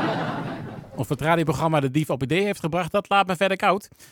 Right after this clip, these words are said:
Eh, over koud gesproken, de buit, eh, schijnt opvallend vaak, eh, diepvriesproducten te bevatten. <laughs>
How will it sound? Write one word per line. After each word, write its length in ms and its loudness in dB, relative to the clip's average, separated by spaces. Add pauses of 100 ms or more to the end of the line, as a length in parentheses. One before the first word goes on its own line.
(120)
Eh, 280 4
over 220 2
koud 220 4
gesproken, 580 2
de 100 0
buit, 300 4
eh, 120 4
schijnt 340 -2
opvallend 400 -2
vaak, 280 0
eh, 180 2
diepvriesproducten 840 0
te 120 2
bevatten. 460 -2
<laughs> 0 -